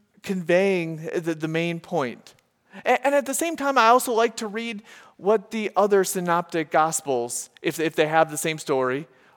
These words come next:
w-, how they, uh, portray it. A-, and, uh, in the case of this story, both Mark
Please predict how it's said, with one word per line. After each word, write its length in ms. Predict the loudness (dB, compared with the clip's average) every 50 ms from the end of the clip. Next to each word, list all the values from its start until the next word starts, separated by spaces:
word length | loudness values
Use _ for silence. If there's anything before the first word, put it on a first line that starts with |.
| _ _ _ _ _ _
w-, 140 | -18 -18 -18 -18 _ _ _ _ _ -12
how 220 | -2 2 4 4 4
they, 420 | 4 4 4 4 2 0 -2 -8 _ _ _ _ _ _ _ _ _ _ -2
uh, 80 | -2 -2
portray 560 | -2 -4 -6 -6 -6 -2 0 0 0 2 0
it. 300 | -2 -6 -8 -10 -16 -20 _ _ _ _ -20 _ _
A-, 260 | 2 2 2 2 0
and, 360 | 0 0 0 0 -2 0 4 6
uh, 360 | 8 8 8 8 6 4 0 -2 -8 -20 _ _
in 340 | -6 -6 -4 -4 -6 -6 -6
the 100 | -6 -6
case 280 | -4 -4 -4 -4 -4 -6
of 100 | -6 -4
this 140 | -4 -4 -2
story, 420 | -2 0 2 2 2 2 0 -2 -8 -14 -20 -20 _ _ 0
both 380 | 2 4 4 4 2 -2 -6
Mark 440 | -6 -4 0 2 2 2 0 -2 -6